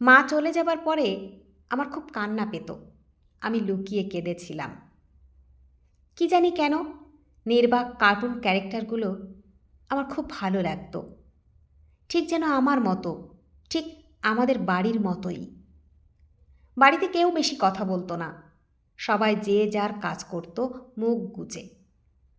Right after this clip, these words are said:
আমিও মুখ বুজে কম্পিউটারে কার্টুন দেখতাম।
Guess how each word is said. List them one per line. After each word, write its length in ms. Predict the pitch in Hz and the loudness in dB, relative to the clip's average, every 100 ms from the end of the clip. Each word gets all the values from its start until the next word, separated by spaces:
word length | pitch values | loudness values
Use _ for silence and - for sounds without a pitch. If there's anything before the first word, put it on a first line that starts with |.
| _ _ - | _ _ 2
আমিও 540 | 277 339 392 269 - - 247 | 4 4 4 2 -2 -8 0
মুখ 220 | 294 254 | 2 2
বুজে 800 | 214 233 254 311 220 220 - - - | 0 -2 0 2 2 0 -12 -20 -2
কম্পিউটারে 600 | 269 220 220 226 220 214 | 2 4 2 0 0 -2
কার্টুন 440 | 214 202 202 233 | -2 -4 -2 -4
দেখতাম। 520 | 226 220 - 226 - | -4 -6 -8 -10 -12